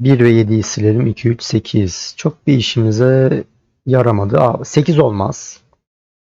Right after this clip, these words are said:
Çünkü sekiz bunlardan bir tanesiydi. Evet, burası ya iki ya da üç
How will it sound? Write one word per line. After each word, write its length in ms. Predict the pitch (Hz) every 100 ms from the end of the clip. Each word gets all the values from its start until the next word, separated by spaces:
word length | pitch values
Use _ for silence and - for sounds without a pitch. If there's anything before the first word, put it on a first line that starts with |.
| -
Çünkü 240 | 131 101
sekiz 300 | - 120 156
bunlardan 480 | 135 131 123 123 120
bir 60 | 110
tanesiydi. 560 | 110 104 104 - 120
Evet, 240 | 131 98 - -
burası 300 | 113 104 143
ya 140 | 131
iki 240 | 110 - 135
ya 120 | 113
da 160 | 131
üç 480 | 139 131 - - -